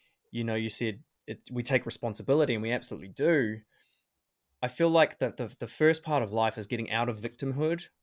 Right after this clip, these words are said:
into taking responsibility. And we talked before about, you know, y-, your child is dependent, and then responsibility, uh, you know,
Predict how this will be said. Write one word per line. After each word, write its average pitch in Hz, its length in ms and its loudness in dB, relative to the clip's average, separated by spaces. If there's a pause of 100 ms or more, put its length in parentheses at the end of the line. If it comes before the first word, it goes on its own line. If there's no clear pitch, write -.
(240)
into 110 680 -2 (380)
taking 113 320 0
responsibility. 98 880 -8 (380)
And 117 400 0 (680)
we 123 160 -2
talked 131 320 2 (120)
before 117 420 2
about, 110 540 4
you 113 120 -8
know, 107 100 -4
y-, 104 60 0
your 107 340 -4
child 120 460 6
is 101 160 -4
dependent, 117 680 0 (280)
and 120 220 2
then 123 400 4
responsibility, 113 1040 -2 (240)
uh, 90 60 -12 (120)
you 120 140 -6
know, 107 240 -4